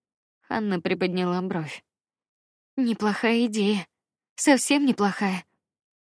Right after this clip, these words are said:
Выдохнув, ее младшая сестра спрыгнула со своего места, вытерла руки о джинсы.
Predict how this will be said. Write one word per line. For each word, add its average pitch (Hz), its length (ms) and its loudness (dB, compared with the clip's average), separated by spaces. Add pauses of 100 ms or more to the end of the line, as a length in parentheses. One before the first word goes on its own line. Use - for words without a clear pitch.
(160)
Выдохнув, 202 680 0
ее 185 200 2
младшая 190 480 0
сестра 180 500 -4 (480)
спрыгнула 208 600 2
со 202 140 -2
своего 190 420 2
места, 208 420 -2 (600)
вытерла 202 600 4
руки 190 280 0
о 196 180 4
джинсы. 202 520 -4